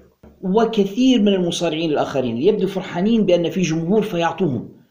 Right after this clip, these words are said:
ما يبخلش عليهم بجهده، سواء كانوا خمسين واحد في المبنى ولا كانوا خمسين ألف في المبنى.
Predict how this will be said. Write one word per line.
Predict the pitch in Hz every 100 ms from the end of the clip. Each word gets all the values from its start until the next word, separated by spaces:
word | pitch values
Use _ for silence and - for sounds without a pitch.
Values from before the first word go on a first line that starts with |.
| _
ما | 139
يبخلش | 175 165 240 214 -
عليهم | 160 147
بجهده، | 131 127 110 -
سواء | - 196 202
كانوا | 190 170
خمسين | - 151 202 180
واحد | 190 151
في | -
المبنى | 139 131 127 143 214 226
ولا | 220 190 185
كانوا | 180 165
خمسين | 160 151 170
ألف | - 135
في | -
المبنى. | 113 117 -